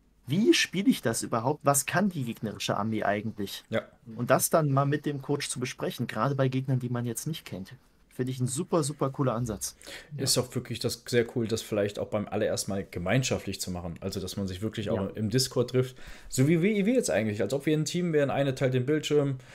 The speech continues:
Speaker 2: alle anderen gucken drüber, man guckt sich Armeelisten an, man muss auch nicht alles an einem Abend machen. Man kann sich mal vornehmen, heute nehmen wir uns mal die Order, äh, Armeen zum Beispiel vor, äh, und fängt das durch oder man bespricht die Armeelisten und danach macht jeder nochmal seine eigenen Einschätzungen.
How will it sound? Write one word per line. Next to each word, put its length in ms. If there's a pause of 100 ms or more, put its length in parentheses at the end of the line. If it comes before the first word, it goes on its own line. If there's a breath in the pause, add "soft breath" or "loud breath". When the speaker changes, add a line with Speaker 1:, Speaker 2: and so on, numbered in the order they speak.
(220 loud breath)
Speaker 2:
alle 180
anderen 220
gucken 260
drüber, 420
man 160
guckt 160
sich 160
Armeelisten 520
an, 160
man 120
muss 160
auch 60
nicht 160
alles 160
an 80
einem 340
Abend 280
machen. 280
Man 120
kann 140
sich 180 (140)
mal 200
vornehmen, 440
heute 180
nehmen 160
wir 20
uns 100
mal 160
die 300
Order, 760
äh, 140
Armeen 320
zum 100
Beispiel 200
vor, 300 (500 loud breath)
äh, 220
und 240
fängt 180
das 140
durch 320
oder 420 (180)
man 180
bespricht 360
die 60
Armeelisten 640
und 120
danach 240
macht 180
jeder 160
nochmal 160
seine 180
eigenen 300
Einschätzungen. 520